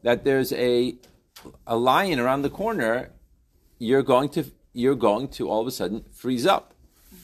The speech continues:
If I tell you that there's a terrorist over there, your body freezes up. If I tell you that there's a million dollars in a check outside the door waiting for you, your body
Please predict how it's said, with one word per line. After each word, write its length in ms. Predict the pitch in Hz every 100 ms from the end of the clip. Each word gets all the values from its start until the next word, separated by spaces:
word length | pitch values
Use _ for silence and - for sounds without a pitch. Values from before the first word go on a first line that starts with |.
| - -
If 60 | -
I 60 | 127
tell 200 | 165 180
you 160 | 165 127
that 180 | 113
there's 160 | 113 110
a 60 | 110
terrorist 640 | 170 202 196 131 110 143
over 220 | 123 120
there, 320 | 127 135 147 - _ _ _
your 140 | 120
body 320 | 101 123 135 147
freezes 480 | - 107 101 127
up. 320 | 185 - - _ _ _ _ _ _ _ - - - - _ _ _ _ _ _ _ _ _ _
If 160 | 143 143
I 120 | 151
tell 280 | - 175 220
you 400 | 185 139 139 139 _ _
that 440 | 131 127 131 - _
there's 260 | 110 123 120
a 60 | 135
million 380 | 151 180 170
dollars 500 | 156 151 165 147 135
in 240 | 127 127 123
a 160 | 117
check 460 | 107 - 180 156 -
outside 440 | 131 139 - 131 127
the 60 |
door 280 | 123 170 175
waiting 340 | 131 165 202 -
for 160 | 107
you, 300 | 95 104 151 143
your 160 | 147
body 640 | 147 - 113 113 143 151